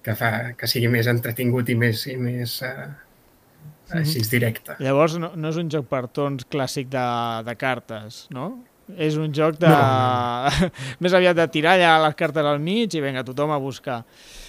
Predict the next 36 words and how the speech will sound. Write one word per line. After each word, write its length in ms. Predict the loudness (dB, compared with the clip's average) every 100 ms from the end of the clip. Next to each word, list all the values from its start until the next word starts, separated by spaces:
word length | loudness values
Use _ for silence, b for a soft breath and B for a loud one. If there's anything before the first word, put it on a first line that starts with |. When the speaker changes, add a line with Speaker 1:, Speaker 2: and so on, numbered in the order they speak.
| B _
Speaker 2:
Molt 260 | -2 2 2
bé. 220 | 2 -2 -4
I 140 | 0 2
Speaker 1:
Sí, 460 | 8 8 8 4
de, 140 | 4 4 2
de 120 | 2
fet, 280 | 6 4 6
bueno, 240 | 6 6
Speaker 2:
Digue'm. 120 | 4
Speaker 1:
està 80 | 4
molt, 480 | 6 6 6 6 4
molt 360 | 2 4 6 6
ambientat 600 | 6 8 6 6 4 6
amb 160 | 6 6
el 80 |
que 220 | 4 2 2
és 140 | 4
el, 540 | 4 4 2 -2 -6 -10 -16 -4
el 140 | 2
tema 260 | 4 6 4
en 100 | 2
si, 260 | -2 -4 -6 -10 -8
Speaker 2:
Mhm. 260 | -6 -4 0
Speaker 1:
perquè 800 | 0 4 4 4 2 -4 -8 -14 -20 _ _
tot, 200 | 2 4
tot 160 | 6 8
el 120 | 8
joc 220 | 8 8
va 120 | 8 6
al 80 |
voltant 340 | 4 2 2 4
de 100 | 2
com, 180 | 2 0 -4 -4
com 300 | -2 0 0
és 240 | -2 -2 -2
el, 560 | -2 -4 -6 -8 -10